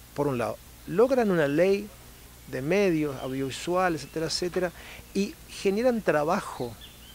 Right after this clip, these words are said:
eh, series, películas, eh, largos, cortos, documentales, eh, es un, es una, una explosión, me parece, que,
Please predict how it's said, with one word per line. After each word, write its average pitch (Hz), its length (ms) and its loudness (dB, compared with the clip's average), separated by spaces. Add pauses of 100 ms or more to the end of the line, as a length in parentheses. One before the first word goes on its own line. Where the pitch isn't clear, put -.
(420)
eh, 139 260 -2
series, 175 760 0 (180)
películas, 147 800 -2 (340)
eh, 143 360 -2
largos, 180 460 2
cortos, 196 500 4
documentales, 147 920 0 (340)
eh, 143 260 -8 (680)
es 170 120 -10 (120)
un, 226 440 2
es 180 240 -2
una, 147 760 2 (1080)
una 208 160 2
explosión, 185 800 2
me 170 120 6
parece, 160 500 2
que, 135 580 0